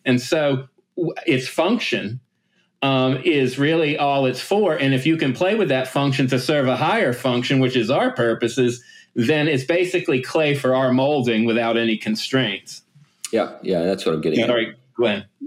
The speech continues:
Speaker 3: Yeah, now, now to take this back to Genesis, I think we've got a good argument in Genesis for doing science, for learning about the world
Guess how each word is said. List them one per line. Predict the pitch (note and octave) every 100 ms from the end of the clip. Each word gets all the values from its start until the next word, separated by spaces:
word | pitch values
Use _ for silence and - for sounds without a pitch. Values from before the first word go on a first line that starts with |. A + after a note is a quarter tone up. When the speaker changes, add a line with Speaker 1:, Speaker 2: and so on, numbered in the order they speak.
| -
Speaker 3:
Yeah, | B2+ D3
now, | C#3 C#3 C#3
now | C3 B2
to | - C#3
take | E3 C#3
this | C#3 C3+
back | C3+ A#2+ A#2
to | - A#2+
Genesis, | A2+ C#3 D#3 D3 - F#2 D#2+ - - _ _ _ _ _ -
I | B2
think | A#2+ F#3 G3+ D#3
we've | C3+ A2
got | C3 B2+ C3
a | B2 A2
good | C3 B2+
argument | B2 A2+ A#2 B2+ A#2+ G#2 G2+ G#2+ -
in | B2 A#2 G#2+
Genesis | A#2+ A#2 A#2 - G#2+ F#2 -
for | - - C3+ A#2 A2 A2 - _ _ -
doing | G2+ B2 A2 G2
science, | - A#2 G2 C#2+ - -
for | - A2+
learning | G2+ A2+ A#2+ A#2+ A2+ G#2+
about | A2 G2+ G#2 A2+ -
the |
world | F#2 E2 D#2 D#2+ E2